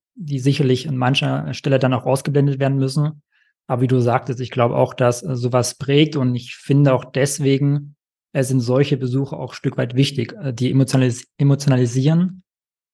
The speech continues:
und so ein bisschen, ja, Sensibilität schaffen für die Lage, in der sich Israel und alle Israelis schlussendlich gerade befinden.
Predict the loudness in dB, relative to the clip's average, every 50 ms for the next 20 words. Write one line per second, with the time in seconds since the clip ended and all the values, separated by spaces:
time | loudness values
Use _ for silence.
0 | _ _ _ _ 0 2 2 2 0 0 0 0 2 2 0 0 0 0 0 0
1 | 0 -2 -2 -2 -2 0 0 0 0 0 0 -2 -2 -4 -4 -4 -4 0 0 0
2 | 0 0 -2 -4 -4 -4 -4 -4 -6 -6 -4 -4 -2 -2 0 2 4 4 4 4
3 | 2 2 0 2 0 0 0 0 -2 -2 -2 -10 _ _ _ _ _ _ 2 2
4 | 2 2 2 2 2 2 2 2 2 0 0 -2 -2 -6 -4 -2 0 2 2 0
5 | 0 -4 -6 -6 -4 -4 -4 -4 -4 -6 -6 -2 -2 0 0 0 -4 -6 -10 -6
6 | -4 -4 -4 -4 -8 -18 -20